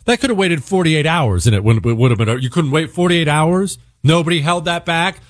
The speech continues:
That's a bad team. You need someone on your, on your staff to say, "Hey, uh,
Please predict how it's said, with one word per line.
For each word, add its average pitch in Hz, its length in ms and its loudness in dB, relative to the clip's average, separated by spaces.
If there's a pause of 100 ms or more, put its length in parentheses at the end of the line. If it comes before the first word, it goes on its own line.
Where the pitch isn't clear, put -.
That's 240 180 -2
a 175 60 0
bad 113 440 0
team. 104 460 -2 (240)
You 214 120 4
need 233 220 0
someone 160 320 -2
on 127 140 -4
your, 120 240 -8
on 143 160 -2
your 113 120 -2
staff 127 360 -2
to 113 100 -4
say, 110 200 0
"Hey, 104 200 0
uh, 98 220 -4